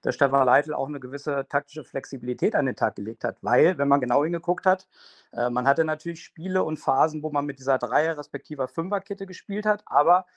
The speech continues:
es gab halt auch Phasen, wo auf eine Viererkette geswitcht wurde. Und das ist ja etwas, was ich in der letzten Saison auch häufiger angesprochen habe, dass du, ja, ein Stück weit taktisch flexibler sein musst, dass du auch, äh, Anpassungen vornehmen musst, äh, in Bezug auf den Gegner, in Bezug auf das Spiel.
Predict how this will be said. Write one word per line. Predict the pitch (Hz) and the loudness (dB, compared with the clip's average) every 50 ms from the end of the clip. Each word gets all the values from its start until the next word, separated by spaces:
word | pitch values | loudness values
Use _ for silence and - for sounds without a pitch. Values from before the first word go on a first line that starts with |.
| _ _ _ _ _ | _ _ _ _ _
es | - 139 - | -16 -8 -4
gab | - 147 151 | -4 -2 -2
halt | 170 156 - | -2 -4 -4
auch | - 147 - | -6 -10 -6
Phasen, | - - 143 156 160 151 156 143 | -2 -2 -2 -2 -2 -6 -10 -12
wo | 147 147 - | -10 -10 -10
auf | - - 147 | -10 -10 -12
eine | 143 139 139 | -14 -14 -12
Viererkette | - - 165 151 147 - - 151 143 147 | -6 -4 -4 -4 -2 -4 -6 -6 -6 -8
geswitcht | 135 139 - - - 214 214 - - _ - | -10 -10 -8 -4 -4 -4 -4 -6 -14 _ -4
wurde. | 120 117 113 - 120 131 - | -4 -2 -2 -4 -6 -10 -10
Und | - 131 120 123 | -12 -4 0 2
das | 135 139 - | 2 2 0
ist | 147 127 - | -6 -2 0
ja | 160 - | -2 -2
etwas, | - 135 - 147 143 - | -2 -4 -4 -4 -4 -2
was | - 151 139 156 | -4 -6 -6 -6
ich | 143 160 | -10 -6
in | 151 | -4
der | 139 135 | -4 -4
letzten | 135 151 - - - 156 | -4 -6 -8 -10 -12 -10
Saison | 147 151 139 147 147 147 | -10 -2 0 0 2 2
auch | 139 139 - | 0 0 0
häufiger | 151 151 - 156 139 139 131 | -2 -2 -2 -4 -2 0 0
angesprochen | 120 156 175 196 180 - _ 180 175 170 185 185 175 | 0 -2 -6 -10 -12 -2 _ 0 0 2 0 -4 -2
habe, | 180 175 185 185 208 214 - _ _ - - - - _ _ _ | 0 0 0 0 -2 -6 -6 _ _ -20 -20 -20 -20 _ _ _
dass | 127 139 147 - - | -2 -2 -2 -4 -8
du, | - 147 151 143 - - - | -10 -6 -6 -6 -6 -6 -8
ja, | - 131 127 110 - | -6 -4 -4 -4 -4
ein | - 123 | -6 -10
Stück | 123 - 160 156 - | -6 -6 -6 0 2
weit | 151 139 135 - | 2 2 2 2
taktisch | - - 170 170 - - 147 - | 0 0 0 0 -2 -8 -16 -16
flexibler | - - - 143 139 - - - - 165 196 190 220 226 208 | -14 -10 -10 -10 -10 -10 -14 -16 -14 -12 -6 0 0 2 2
sein | 196 185 180 190 208 214 214 | 2 2 0 0 0 -2 -4
musst, | 220 226 240 - _ - | -6 -8 -8 -8 _ -6
dass | 143 135 - | -6 -6 -6
du | - 143 - | -10 -12 -8
auch, | - 120 127 131 - - | -4 -4 -4 -4 -4 -6
äh, | - | -8
Anpassungen | 113 117 101 107 131 165 202 - 208 196 - - 202 196 196 | -8 -8 -2 0 0 0 0 -2 -2 -2 -2 -4 -8 -10 -10
vornehmen | - - 185 180 190 190 190 196 190 | -6 -4 -2 -2 -2 -4 -8 -10 -10
musst, | 190 214 208 - - _ - | -10 -10 -10 -12 -18 _ -16
äh, | - 131 | -14 -12
in | 139 143 135 | -10 -10 -12
Bezug | 135 - - 131 - | -12 -12 -10 -4 -4
auf | - - | -4 -4
den | - 117 117 | -4 -8 -2
Gegner, | 104 139 185 180 - 190 185 180 | 2 2 2 2 4 4 4 4
in | 160 | 2
Bezug | 139 - - 135 131 | -2 -8 -8 -2 -2
auf | 131 - | -2 -2
das | - 113 - | -2 -8 -12
Spiel. | - - _ - 175 202 214 226 | -12 -14 _ -2 2 2 2 2